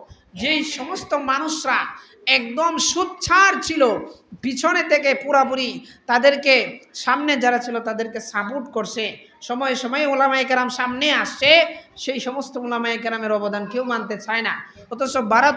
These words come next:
উপমহাদেশ যখন স্বাধীন হয়, ইংরেজরা, কিতাবের মধ্যে পাওয়া যায়, ইংরেজরা এমন নির্যাতন মুসলমানদের উপর করছে যে একটা রোডের মধ্যে এমন কোনো গাছ ছিল না যে গাছের মধ্যে মুসলমানদের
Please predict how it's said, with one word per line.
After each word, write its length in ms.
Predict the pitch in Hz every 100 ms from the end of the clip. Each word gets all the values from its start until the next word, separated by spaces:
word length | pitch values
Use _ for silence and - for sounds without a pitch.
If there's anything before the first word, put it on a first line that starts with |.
| 262
উপমহাদেশ 480 | 247 247 254 240 233 226
যখন 160 | 240
স্বাধীন 380 | 226 233 220 269
হয়, 260 | 240 233 185 - - - _
ইংরেজরা, 680 | 285 302 302 294 262 269 311 294 - - - -
কিতাবের 400 | 240 262 262 262
মধ্যে 220 | 277 247 254
পাওয়া 160 | 247 247 269
যায়, 180 | 262 - - _ _
ইংরেজরা 640 | 311 311 302 294 262 330 330 285 311 330 - - - 302
এমন 240 | 330 381 403 370
নির্যাতন 460 | 349 320 330 320 285
মুসলমানদের 580 | 262 311 339 330 311 294 269
উপর 140 | 254 240
করছে 280 | 220 208 269 247 269 339 - -
যে 100 | 196 240
একটা 180 | 240 302
রোডের 500 | 302 294 285 285 349 330
মধ্যে 240 | 285 226 269
এমন 160 | 262 262 262
কোনো 140 | 311 302 226
গাছ 260 | 254 320 320 -
ছিল 140 | 269 254 233
না 60 | 262 262
যে 80 | 226 214 208
গাছের 280 | 208 247 247
মধ্যে 200 | 220 208
মুসলমানদের 680 | 202 196 226 220 214 202